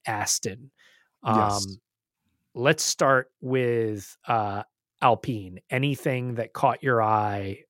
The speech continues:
Speaker 1: or, or got you excited there?
Speaker 2: Uh, not much. Um, I, I'm, the, the car looks fine. Um, the, it looks like some of the suspension,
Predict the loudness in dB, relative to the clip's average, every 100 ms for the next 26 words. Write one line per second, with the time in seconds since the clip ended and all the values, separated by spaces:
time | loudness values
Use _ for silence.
0 | -4 -2 -2 -4 -2 -2 0 -4 0 0
1 | 2 4 4 2 0 0 -2 -4 _ _
2 | _ _ -2 2 2 0 -4 -2 0 4
3 | 6 6 4 -2 4 8 10 8 6 -2
4 | 0 6 6 6 2 2 -12 -20 -20 -20
5 | -10 2 2 _ -2 -2 4 6 8 6
6 | 4 2 -2 0 4 6 6 2 -4 -6
7 | 2 4 4 2 -2 -6 -18 -20 _ _
8 | -20 _ 0 4 4 4 4 4 6 4
9 | 6 4 4 4 4 4 2 4 4 4
10 | 2 2 2 -2